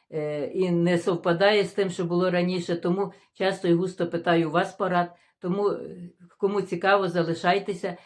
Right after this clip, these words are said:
і пишіть, е, теми, на які б вам було б цікаво спілкуватися. Я буду враховувати це і буду знімати відео на теми, які вам цікаві.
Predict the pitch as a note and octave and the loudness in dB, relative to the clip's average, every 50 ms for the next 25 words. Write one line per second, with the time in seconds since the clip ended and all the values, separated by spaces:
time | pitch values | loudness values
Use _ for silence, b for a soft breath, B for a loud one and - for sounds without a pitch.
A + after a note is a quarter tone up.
0 | B B - F3+ F#3+ F3+ G3+ G3 F#3+ - B3+ A#3+ A#3 - - F3 E3+ E3+ E3+ E3+ | B B -6 -4 -2 0 0 -2 0 0 -2 -2 -2 -2 -2 0 2 2 2 2
1 | G#3 G3+ A3 A#3+ A#3 G#3+ F#3+ F3 F3 F3 E3+ E3+ E3+ - A3 G#3 F3+ F3 F3 E3+ | 2 0 2 0 0 -2 0 2 4 4 4 4 2 0 -2 -2 2 2 2 2
2 | E3 E3 E3+ E3+ F#3+ F3 F3 - E3+ E3+ E3+ F#3 F3+ F3+ F#3 F3+ - - F3 E3+ | 2 2 2 2 0 0 -2 -4 -6 -4 -2 0 0 0 -2 -4 -6 -6 -8 -6
3 | - E3+ D3+ D3 C#3 B2+ - D3+ C3 - - D3 - B B B B F3 F#3 G3+ | -6 -4 -4 -2 -4 -4 -6 -10 -12 -12 -12 -12 -14 B B B B 2 2 4
4 | F#3+ F#3 F#3 E3+ F3 F3 F3 E3+ C3+ C#3+ E3+ F3 F3 - F#3 E3+ E3+ D#3+ D#3+ D3+ | 4 2 0 0 2 2 4 2 2 2 0 -2 0 2 2 2 2 2 2 -2
5 | D#3 E3 D#3+ - - A3 A#3+ A#3 F3+ E3+ E3 F3+ F#3 F#3 F3 E3 E3 D#3+ E3 D#3+ | -2 -4 -4 -4 -2 -2 -2 -2 -2 -2 -2 -2 -4 -4 -4 -4 -4 -4 -4 -4
6 | D#3+ - F3 E3+ G3 G#3+ F#3+ G#3 F#3+ F3+ F3 B B B B B B B D3+ D#3 | -4 -4 -4 -4 -4 -2 0 0 0 0 -2 B B B B B B B -8 -6
7 | D#3+ E3 - G3 G3+ G3+ F#3+ E3 D3+ C#3+ - F3 E3 D#3+ E3 E3 - - E3 - | -4 -2 0 0 0 0 0 -2 -4 -4 -6 -6 -4 -4 -4 -6 -8 -10 -10 -8
8 | C#3 B2+ B2+ C#3 C#3+ | -6 -6 -6 -8 -12